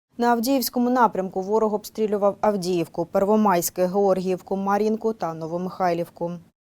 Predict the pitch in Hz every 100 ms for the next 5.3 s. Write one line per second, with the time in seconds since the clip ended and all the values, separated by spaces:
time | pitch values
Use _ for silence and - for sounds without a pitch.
0 | _ _ - 208 220 214 214 226 240 247
1 | - 254 262 254 247 247 233 233 220 -
2 | - 202 170 - 160 165 180 185 202 233
3 | 233 240 233 - 196 - 202 240 233 214
4 | 175 - 170 202 202 - 226 233 208 185
5 | 190 180 175